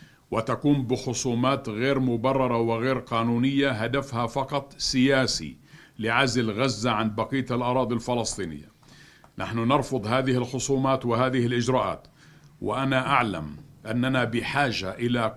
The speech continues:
كل قرش لكم إخواني الموظفين ولأهلنا في قطاع غزة. أقول لكم باسم مجلس الوزراء، نحن جميعًا أمام امتحان وحدة الموقف،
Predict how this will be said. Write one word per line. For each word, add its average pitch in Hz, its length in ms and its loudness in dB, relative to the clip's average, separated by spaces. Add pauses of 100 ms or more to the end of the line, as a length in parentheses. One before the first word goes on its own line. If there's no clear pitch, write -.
كل 156 240 4
قرش - 500 -2
لكم 131 420 -2
إخواني 120 480 -2
الموظفين 123 880 -2 (680)
ولأهلنا 127 680 2
في 135 160 0
قطاع 123 380 2
غزة. 117 400 -2 (560)
أقول 131 420 2
لكم 135 300 2
باسم 127 380 -2
مجلس 131 300 0
الوزراء، 127 480 2 (480)
نحن 117 300 -2
جميعًا 117 680 2
أمام 135 320 -2
امتحان 131 640 -2
وحدة 123 420 0
الموقف، 127 680 0